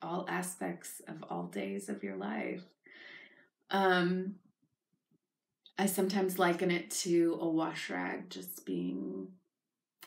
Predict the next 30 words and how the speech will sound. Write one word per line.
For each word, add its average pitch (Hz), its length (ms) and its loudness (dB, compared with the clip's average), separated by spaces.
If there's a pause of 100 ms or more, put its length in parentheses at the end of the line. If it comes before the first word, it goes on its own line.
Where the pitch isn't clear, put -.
(140)
wrung 175 340 -2
out, 202 440 -6 (260)
just - 280 -12
having 175 360 -4
all 175 480 -2
the 180 140 -4 (100)
juice 185 460 0
completely 175 880 -2 (840)
sucked - 520 -6
from 151 260 -2
it. - 300 -8 (160)
The, - 340 2
and 180 160 6
more 190 220 8
so 226 220 4
than 202 200 6
wrung 175 240 6
out, 170 320 4
I - 60 2
don't 175 200 4
know 180 140 2
if 175 160 0
any 175 220 6
of 180 100 6
you 240 80 6
have 262 140 8
ever 202 180 10
seen 180 320 2
those, 170 240 4
like, 160 240 2